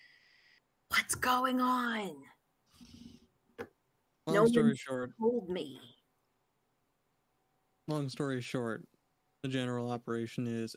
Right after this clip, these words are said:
Speaker 2: everything's classified unless you both work for the same people or somebody gets paid more than you.
Speaker 1: Hmm. Well, I guarantee they get paid more than me.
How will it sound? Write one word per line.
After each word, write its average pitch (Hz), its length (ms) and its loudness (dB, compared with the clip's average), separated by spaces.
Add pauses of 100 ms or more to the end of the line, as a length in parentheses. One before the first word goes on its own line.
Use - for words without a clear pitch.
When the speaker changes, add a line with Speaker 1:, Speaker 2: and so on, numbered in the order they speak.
(100)
Speaker 2:
everything's 170 460 -2
classified 135 680 -2
unless 120 420 -4
you 120 60 -8
both 135 280 -2
work 135 240 -6
for 135 80 -4
the 127 120 -2
same 123 300 -2
people 120 500 -4 (640)
or 165 160 0
somebody 147 380 -2
gets - 180 -6
paid 127 240 -4
more - 160 -4
than - 120 -8
you. - 200 -6 (1120)
Speaker 1:
Hmm. 220 140 -14 (840)
Well, 190 200 2
I 202 120 4
guarantee 208 460 4
they 165 120 0
get - 180 -6 (160)
paid - 200 -12
more - 120 -14
than - 180 -20
me. - 140 -20